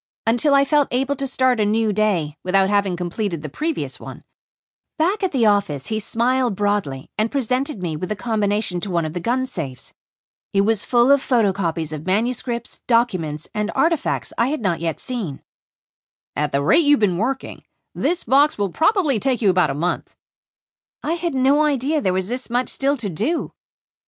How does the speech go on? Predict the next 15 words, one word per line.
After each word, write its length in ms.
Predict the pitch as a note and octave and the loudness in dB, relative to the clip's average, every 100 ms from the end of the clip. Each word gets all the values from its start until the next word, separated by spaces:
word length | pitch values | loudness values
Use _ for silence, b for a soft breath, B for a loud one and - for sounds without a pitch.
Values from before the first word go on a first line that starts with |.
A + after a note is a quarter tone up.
| - | -6
I 120 | D#3 | -4
said. 340 | - D3 - _ _ _ _ _ _ _ _ _ | -2 -4 -6 _ _ _ _ _ _ _ _ _
He 200 | - G#4 | 0 2
was 180 | G#4+ | 2
pulling 300 | - D#4 C4 | 0 2 2
documents 560 | A3+ A3 A#3 F3+ D#3 - | 4 2 2 -2 -2 0
out 160 | G3 G3+ | 0 0
of 60 | |
the 60 | A3 | -2
safe, 440 | - D4 E3+ - _ _ _ _ | -2 -2 -4 -10 _ _ _ _
arranging 420 | G#3 A3+ B3 A#3 | 0 2 2 2
them 140 | F3 D#3+ | 0 0
on 100 | D#3 | 0
the 80 | D#3 | -2
table. 460 | A3+ A3 - - | -2 -4 -6 -12